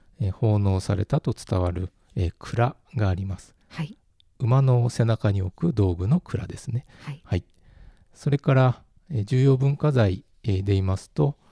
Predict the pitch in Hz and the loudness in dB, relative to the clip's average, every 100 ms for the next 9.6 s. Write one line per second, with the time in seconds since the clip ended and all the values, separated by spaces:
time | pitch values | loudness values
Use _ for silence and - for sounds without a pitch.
0 | _ _ - 107 104 98 98 95 95 - | _ _ 0 4 4 4 2 2 -2 -8
1 | _ _ 131 131 - 110 98 87 92 95 | _ _ -2 -2 0 0 0 -2 0 -2
2 | 113 - - _ _ - - 107 110 98 | -2 -12 -20 _ _ -10 -6 -2 0 0
3 | 80 - - - - 117 117 87 92 _ | -2 -4 -10 -10 -2 0 2 0 -6 _
4 | _ _ - 92 - 87 - - 127 135 | _ _ -4 -4 -2 -6 -6 -2 -2 -2
5 | - 135 117 - 127 160 - _ _ 180 | -6 -4 -4 -2 0 0 -2 _ _ -10
6 | 165 104 98 90 87 - 92 98 147 - | 0 2 2 0 -4 -6 -6 -4 -4 -2
7 | 117 85 80 - 87 95 - - _ - | -4 -4 -8 -12 -16 -16 -20 -20 _ -14
8 | 170 185 160 _ _ _ _ - 190 220 | -8 -6 -6 _ _ _ _ -2 2 4
9 | 233 220 214 208 196 | 4 2 2 0 -2